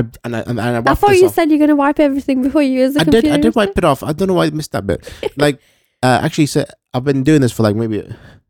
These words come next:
Speaker 1: it's been a week since we've done this, right?
Speaker 2: Yeah,
Speaker 1: And, um,
Speaker 2: yeah, kind of.
Speaker 1: kind of about a week, and I've been so happy. Like,
Speaker 2: Mm.
Speaker 1: uh, I've decided that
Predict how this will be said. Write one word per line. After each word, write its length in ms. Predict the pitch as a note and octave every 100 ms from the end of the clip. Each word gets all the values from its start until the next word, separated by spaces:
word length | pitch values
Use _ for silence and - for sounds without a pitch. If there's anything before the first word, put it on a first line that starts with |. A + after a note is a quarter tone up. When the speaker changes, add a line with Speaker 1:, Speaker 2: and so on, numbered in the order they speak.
| _
Speaker 1:
it's 80 | -
been 120 | F#3
a 40 | C3
week 160 | B2 -
since 140 | G#2
we've 180 | G2+ F#2
done 160 | F#2+ F2
this, 100 | F2
right? 260 | F#2 F#2 -
Speaker 2:
Yeah, 380 | B3 - G2+ - G1+ -
Speaker 1:
And, 100 | A#2+
um, 220 | A2+ G#2+ G2+
Speaker 2:
yeah, 80 | -
kind 260 | - -
of. 100 | - - _ -
Speaker 1:
kind 160 | C3
of 60 | G#2+
about 160 | B2+ A#2+
a 40 |
week, 180 | G2 -
and 180 | A2+ A2 _ _ _
I've 100 | A#2+
been 140 | A#2 G#2+
so 120 | A2+
happy. 460 | G#2 F#2 F#2+ G2+ _ _ _
Like, 200 | - A2+
Speaker 2:
Mm. 60 | A#2 G#2 G2
Speaker 1:
uh, 20 | -
I've 180 | A#2 A#2
decided 400 | B2+ A#2+ A2 G2+
that 200 | G2+ F2+